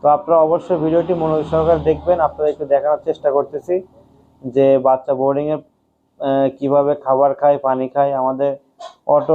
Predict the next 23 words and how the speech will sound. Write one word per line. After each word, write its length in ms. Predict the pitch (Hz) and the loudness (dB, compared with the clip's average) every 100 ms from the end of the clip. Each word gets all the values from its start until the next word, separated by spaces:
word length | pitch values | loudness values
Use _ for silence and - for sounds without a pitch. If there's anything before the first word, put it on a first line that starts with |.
| 151 | 2
পানির 280 | 147 139 139 | 2 2 2
লাইন 220 | 147 147 | 2 2
সিস্টেমে 440 | 151 139 - 151 151 | -4 -8 -6 -6 -6
কিন্তু 280 | 147 147 | -8 -4
এই 80 | 156 | -4
খাঁচাটি। 480 | - 131 139 135 104 92 _ _ _ _ _ _ | -2 -2 -2 -4 -8 -12 _ _ _ _ _ _
তো 80 | 135 | 2
আপনারা 320 | 135 131 151 143 | 2 2 2 4
অবশ্যই, 500 | 143 156 - 170 175 165 | 2 -2 0 0 0 -4
আহ, 380 | 131 131 131 131 | -2 0 0 0
ভিডিওটি 420 | 120 131 139 147 139 | -2 -2 -2 -2 -8
স্কিপ 220 | - 139 | -12 -6
করবেন 320 | 156 151 151 | -2 0 0
না, 160 | 156 170 196 185 131 | 0 -2 -4 -12 -4
গুরুত্বপূর্ণভাবে 720 | 139 135 127 139 147 147 147 | -4 -4 -8 -4 -2 0 2
দেখবেন। 380 | 139 135 156 170 165 _ _ _ _ _ | 0 0 -2 -2 -8 _ _ _ _ _
আর 120 | 127 | 2
আপনারা 280 | 131 127 147 | 2 2 0
যারা 280 | 135 139 147 151 151 - _ _ _ - | 2 4 6 4 2 -4 _ _ _ -8
আগামী 340 | 135 135 135 | -4 -2 -2
দিনে 280 | 135 143 147 | -2 -6 -6
খাঁচাগুলো 460 | 139 131 135 139 143 | -6 -4 0 0 2
করতে 300 | 139 131 | 0 -2